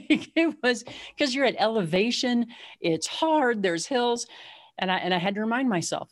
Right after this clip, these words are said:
"Okay, that's just where I am today. Tomorrow can be stronger." But it doesn't happen unless, unless I do something, you know?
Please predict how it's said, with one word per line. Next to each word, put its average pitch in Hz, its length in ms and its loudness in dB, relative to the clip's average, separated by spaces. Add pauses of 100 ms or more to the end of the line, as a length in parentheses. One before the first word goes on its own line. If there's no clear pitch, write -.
"Okay, 180 480 -2
that's 151 240 -4
just - 240 -6
where 170 160 0
I 175 60 0
am 170 160 0
today. 156 420 -4 (400)
Tomorrow 147 360 0
can 165 180 -4
be 156 100 -2
stronger." - 540 -8 (600)
But 175 120 2
it 170 100 0
doesn't 165 240 0
happen 190 400 -4
unless, 151 360 -2 (1080)
unless 160 280 0
I 135 80 -6
do 165 200 0
something, - 520 -6 (320)
you 156 100 -2
know? 139 240 -4